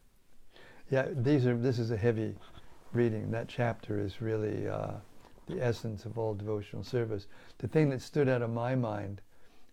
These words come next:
was those persons who pretend and actually physically, and I have this experience. One time I was in Calcutta. This was, must have been in nineteen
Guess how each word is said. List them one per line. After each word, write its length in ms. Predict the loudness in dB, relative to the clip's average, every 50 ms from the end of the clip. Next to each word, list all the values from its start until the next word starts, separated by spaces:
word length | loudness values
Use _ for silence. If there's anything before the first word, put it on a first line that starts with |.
| -18 -10 -4
was 540 | 0 0 0 2 0 -2 -2 -4 -6 -8 -8 -10 -10 -12 -12 -12 -8 -4
those 240 | 0 2 2 2 2
persons 460 | 0 -2 -2 0 0 0 -2 -2 -2
who 80 | -2 -4
pretend 680 | -4 -4 -6 -4 -2 -2 -2 0 -2 -2 -4 -6 -8 -10 -14 -16 -16 -18 -18 -16 -18 -18 -18 -18 -8 -6
and 180 | -4 -4 -2
actually 460 | 0 -2 -2 -2 -2 -2 -2 -2 -2
physically, 800 | -2 -4 -4 2 4 4 6 6 2 2 2 0 0 0 -2 -4 -8 -8
and 180 | -6 -4 -2 0
I 160 | 0 0 0 -2 -6 -12
have 320 | -2 4 6 6 6 4 2
this 160 | -6 -6 -6
experience. 720 | -8 -8 -8 -4 -2 0 0 0 0 -2 -6 -10 -12 -16 -16 -18 -18 -18 -20 -20 -20 -20 -20 -8 -2
One 180 | 0 0 0 0
time 240 | -2 -2 -2 0 -2
I 80 | -2
was 200 | -2 -4 -6 -6
in 140 | -6 -6 -6
Calcutta. 680 | -6 -4 -6 -6 -6 -8 -8 -8 -8 -6 -6 -6 -8 -8 -12 -16 -20 -20 -20 -20 _ -20 _ -20 -20 -20 -8 -2
This 220 | -2 -2 0 0
was, 160 | -4 -6 -4
must 300 | -2 -2 -2 -2 -2 -6
have 80 | -6 -6
been 180 | -4 -4 -4
in 160 | -4 -6 -6 -6
nineteen 680 | -6 -6 -8 -10 -10 -8 -6 -4 -4 -4 -6 -8 -10